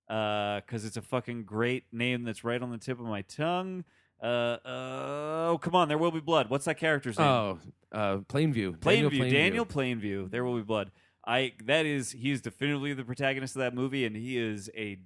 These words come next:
Speaker 1: despicable human being.
Speaker 2: Mm-hmm.
Speaker 1: And I love watching him. He is one of the most entertaining,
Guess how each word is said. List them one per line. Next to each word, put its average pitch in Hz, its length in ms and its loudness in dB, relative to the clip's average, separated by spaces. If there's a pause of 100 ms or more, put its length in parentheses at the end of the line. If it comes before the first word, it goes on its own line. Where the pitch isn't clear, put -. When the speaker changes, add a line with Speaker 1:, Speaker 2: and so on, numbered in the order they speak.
(100)
Speaker 1:
despicable 110 1160 -2
human 104 380 -6
being. 95 400 -6 (100)
Speaker 2:
Mm-hmm. 139 240 -6 (180)
Speaker 1:
And 113 420 -4 (680)
I 127 240 0
love 113 640 2
watching 101 500 -2
him. 95 280 -14 (540)
He 143 140 4
is 123 360 4
one 123 320 -2
of 120 120 -8
the 127 100 -4
most 123 280 -2
entertaining, 120 1000 -2